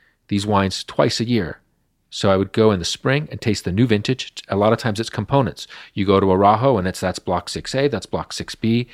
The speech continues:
totally different. You go to Colgan, that's, you know, Cabernet from Nine Estate, that's Cabernet from Tixon Hill, that's Merlot from Madrona Ranch. I mean, totally separate wines. Um, you go to Bond and it's like, "Well, this is Melbury. The wine has never been racked, has not been racked yet. It's a,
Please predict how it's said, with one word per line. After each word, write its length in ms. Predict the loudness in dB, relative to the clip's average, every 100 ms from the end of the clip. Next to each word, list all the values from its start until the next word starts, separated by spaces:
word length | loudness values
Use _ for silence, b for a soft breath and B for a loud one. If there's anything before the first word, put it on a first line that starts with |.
| B B
totally 360 | 0 2 4 2
different. 280 | 0 -8 -8
You 80 | 0
go 100 | 0
to 60 |
Colgan, 440 | 2 2 4 2 0
that's, 360 | 0 -2 -8 B B B B
you 100 | -2
know, 120 | 0
Cabernet 460 | 0 -2 0 2 0
from 160 | 0 0
Nine 200 | 0 0
Estate, 260 | 0 0
that's 160 | 0 -4
Cabernet 380 | -2 -2 -2 -4
from 140 | -6
Tixon 280 | -8 -10 -2
Hill, 220 | 2 4
that's 160 | 2 -2
Merlot 420 | -4 2 2 2
from 160 | 0
Madrona 380 | -2 0 0 0
Ranch. 300 | 2 0 0
I 40 | -2
mean, 140 | -4
totally 400 | 2 4 4 4
separate 340 | 2 0 0
wines. 320 | -2 -6 -8 -14 B B B B _
Um, 260 | -4 -4 -4
you 80 | 2
go 120 | 2
to 60 | 4
Bond 420 | 4 4 4 4
and 100 | 0
it's 140 | -2
like, 160 | -4 0
"Well, 140 | 0
this 180 | 0 -2
is 100 | -2
Melbury. 400 | 2 4 4 0
The 120 | -2
wine 180 | -2 0
has 160 | 0 0
never 200 | 0 0
been 180 | 0
racked, 360 | 2 0 -2 -10
has 160 | -10 -8
not 120 | -4
been 120 | 0
racked 300 | 0 0 -2
yet. 140 | -4
It's 120 | -4
a, 60 | -8